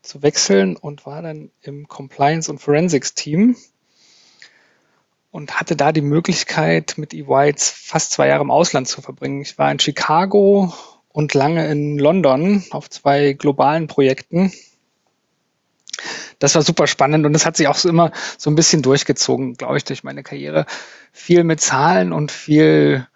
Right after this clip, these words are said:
viel Internationalität. Genau, dann bin ich auf einem globalen Projekt gelandet, ähm, in München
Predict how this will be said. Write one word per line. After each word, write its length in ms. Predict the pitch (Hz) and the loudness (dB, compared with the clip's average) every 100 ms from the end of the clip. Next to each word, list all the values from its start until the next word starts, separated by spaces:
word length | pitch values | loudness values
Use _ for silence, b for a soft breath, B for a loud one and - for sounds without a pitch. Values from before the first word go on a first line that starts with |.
| b b | b b
viel 180 | - 156 | -4 0
Internationalität. 1160 | 160 160 143 139 147 135 135 - 170 147 185 - B B B B B B _ _ _ _ _ _ _ | 2 2 0 0 0 2 0 2 4 4 2 -6 B B B B B B _ _ _ _ _ _ _
Genau, 460 | - 208 139 147 226 B B B _ | -4 0 4 4 2 B B B _
dann 160 | - 170 | -2 2
bin 120 | 202 | 2
ich 400 | 220 202 - - B B B B B B B B _ _ | 2 2 -2 -4 B B B B B B B B _ _
auf 240 | 156 - | -4 -2
einem 320 | 160 156 151 | 0 2 0
globalen 520 | - 147 139 147 180 180 | 0 0 2 0 0 0
Projekt 360 | 180 170 175 | 2 2 2
gelandet, 880 | - 139 131 147 165 202 - - - - _ _ _ _ _ - | 2 2 2 2 2 2 -2 -10 -10 -18 _ _ _ _ _ -14
ähm, 280 | 156 151 - | -12 -12 -6
in 160 | 143 | -2
München 640 | 147 185 226 - 170 214 | 4 4 4 2 2 2